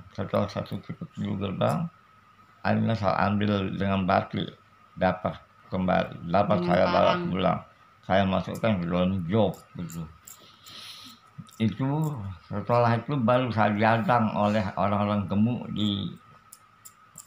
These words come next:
Speaker 1: di, anu, di lapangan Bige, dekat lan-, dekat Penpaslan. Jadi saya tidak ba-, tidak bisa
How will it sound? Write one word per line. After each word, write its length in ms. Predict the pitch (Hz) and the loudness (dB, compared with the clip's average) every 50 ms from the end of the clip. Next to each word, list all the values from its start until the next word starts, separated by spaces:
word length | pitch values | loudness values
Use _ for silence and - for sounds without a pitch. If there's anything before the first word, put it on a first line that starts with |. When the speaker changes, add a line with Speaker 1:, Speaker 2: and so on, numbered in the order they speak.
| - - | -12 -8
Speaker 1:
di, 340 | 95 92 101 104 104 101 98 | -4 -2 0 0 0 0 2
anu, 460 | 104 104 101 104 104 104 101 95 87 - - - - - _ _ _ _ _ _ | 2 2 2 2 2 0 0 -2 -4 -8 -10 -16 -20 -20 _ _ _ _ _ _
di 160 | - 98 95 101 | -10 -6 -2 0
lapangan 560 | 98 98 90 95 95 101 101 101 98 95 95 | 0 0 0 0 0 0 0 0 0 0 0
Bige, 340 | 104 107 98 85 95 98 90 73 71 - - - _ _ _ _ _ _ _ - | 0 0 0 0 -2 -2 -4 -4 -6 -12 -20 -20 _ _ _ _ _ _ _ -10
dekat 280 | - 92 92 92 90 | -6 -4 -4 -4 -2
lan-, 480 | 92 92 92 92 92 95 95 95 - 110 110 110 - - - - - - | -2 -2 -2 -2 -2 -4 -4 -6 -6 -8 -10 -12 -16 -20 -20 -20 -20 -14
dekat 320 | - - 95 - - - - - | -10 -8 -8 -6 -8 -8 -10 -10
Penpaslan. 640 | - - - - - 104 98 - - 98 92 90 - - - - - - _ _ - | -10 -8 -6 -4 0 0 -2 0 0 0 0 0 -2 -4 -10 -16 -20 -20 _ _ -10
Jadi 260 | 87 92 92 92 98 | -6 -4 -4 -4 -4
saya 280 | - - 101 101 104 101 | -4 0 2 2 2 2
tidak 300 | - - 98 95 90 - - | 0 -4 -4 -2 -2 0 0
ba-, 200 | 87 87 90 87 87 90 - | 0 -2 -2 -4 -6 -10 -10
tidak 300 | - 95 95 90 87 - | -8 -6 -4 -4 -4 -4
bisa 440 | 110 123 117 - 101 98 92 87 | -4 -6 -6 -4 -4 -2 -2 -2